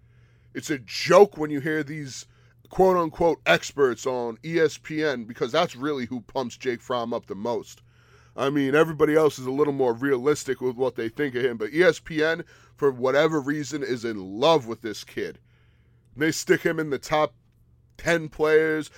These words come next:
top ten quarterbacks, top five quarterbacks. He ain't none of that. He's a junior who should be in the running for a Heisman Trophy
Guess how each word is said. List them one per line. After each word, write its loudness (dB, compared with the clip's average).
top 2
ten -2
quarterbacks, 0
top -4
five 2
quarterbacks. 0
He 0
ain't 6
none 6
of 8
that. 4
He's 2
a 2
junior 0
who -2
should 2
be 0
in 2
the 2
running 2
for 4
a 6
Heisman 4
Trophy -2